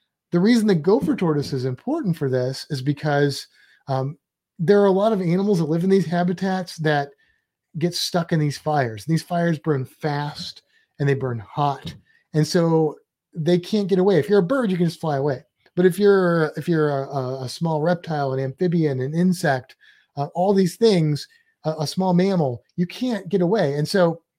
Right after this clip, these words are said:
it turns out a safe place to go when you are a gopher tortoise or when you're, when you're one of these animals is in a gopher tortoise burrow, and they can outlast the fire and then come back out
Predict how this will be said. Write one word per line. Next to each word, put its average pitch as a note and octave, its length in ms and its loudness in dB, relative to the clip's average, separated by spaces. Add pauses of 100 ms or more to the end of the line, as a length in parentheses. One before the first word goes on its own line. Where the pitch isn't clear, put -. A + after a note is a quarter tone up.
(120)
it F#3 40 -20
turns A#3+ 320 -2
out E3 360 -2 (640)
a D3+ 80 -2
safe B3+ 260 0
place G#3 280 4
to F3 60 0
go D#3 520 6 (300)
when F3 160 6
you F3 180 8
are D3 320 6
a D3 60 0
gopher B3+ 340 2
tortoise C#3 540 -2 (300)
or D3+ 80 2
when D#3 160 2
you're, C#3+ 280 2
when C#3+ 220 -2
you're C#3+ 140 0
one D3 160 2
of C#3+ 40 2
these D3 160 0
animals D#3 360 -2 (200)
is D#3+ 200 -4
in B3 200 -2
a B3 60 0
gopher G#3 340 0
tortoise E3+ 380 -4
burrow, C#3 720 -6 (560)
and D#3 160 -4
they F3 100 0
can E3 280 -2 (420)
outlast F3 640 -2
the D3 80 -8
fire C3+ 760 -6
and C#3 100 -6
then C#3 120 -4
come D3+ 220 -6
back C#3+ 200 -6
out C3+ 300 -6